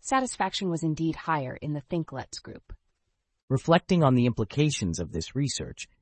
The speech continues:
Speaker 2: it's apparent that integrating thinklets into online collaborative learning platforms can lead to higher satisfaction rates among learners. This could significantly influence the design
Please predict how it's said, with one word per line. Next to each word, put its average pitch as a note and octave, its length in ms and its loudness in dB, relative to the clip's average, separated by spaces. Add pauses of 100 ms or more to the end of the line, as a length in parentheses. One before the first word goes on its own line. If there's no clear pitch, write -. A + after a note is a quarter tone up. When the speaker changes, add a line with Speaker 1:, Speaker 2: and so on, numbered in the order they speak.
(100)
Speaker 2:
it's - 140 -6
apparent C3+ 560 2 (120)
that A2 160 -2
integrating C3 640 2 (140)
thinklets - 680 -2 (260)
into B2 300 0
online C3+ 480 4
collaborative A2 580 0
learning G2+ 360 0
platforms - 760 -4 (300)
can C3 180 4
lead C#3 240 2
to A2 80 -2
higher D3 400 2
satisfaction A2+ 880 -2
rates - 420 -8
among F#2+ 320 0
learners. - 560 -6 (800)
This D3+ 160 2
could C#3 180 2
significantly C#3+ 840 2
influence G2+ 640 -2
the E2 100 -8
design A2 680 -2